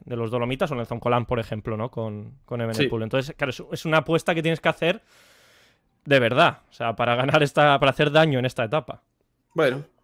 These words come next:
Speaker 2: eh, les cuento para ir cerrando, mientras, si tienen algo más para comentarme, me, me van diciendo, pero para ir cerrando, les cuento, el miércoles, análisis en vivo desde las ocho de la mañana, justo antes del primer tramo de este rato,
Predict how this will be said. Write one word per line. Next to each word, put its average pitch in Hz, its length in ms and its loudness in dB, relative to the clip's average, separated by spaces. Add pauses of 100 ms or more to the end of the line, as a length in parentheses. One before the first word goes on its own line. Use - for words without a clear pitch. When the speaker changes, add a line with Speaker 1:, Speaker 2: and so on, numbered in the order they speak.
(160)
Speaker 2:
eh, 143 640 8
les 165 240 6
cuento 202 420 6
para 156 160 8
ir 156 100 4
cerrando, 185 640 2
mientras, 170 800 0
si - 220 -10
tienen 147 360 -2
algo 151 260 2
más 143 180 -2
para 147 200 -2
comentarme, 139 640 -2 (220)
me, 107 260 -6
me 117 160 2
van 117 160 4
diciendo, 143 520 2
pero 165 340 8 (280)
para 143 200 8
ir 151 100 6
cerrando, 160 460 8
les 131 180 2
cuento, 185 520 4 (640)
el 151 880 8
miércoles, 170 840 4
análisis 170 580 2
en 147 140 0
vivo 190 220 4
desde 151 240 2
las 139 200 4
ocho 156 220 0
de 175 60 6
la 156 100 4
mañana, 135 420 0
justo 156 380 -2
antes 160 300 -2
del 143 200 0
primer 127 360 0
tramo 139 380 2
de 135 60 2
este 151 200 4
rato, 135 440 4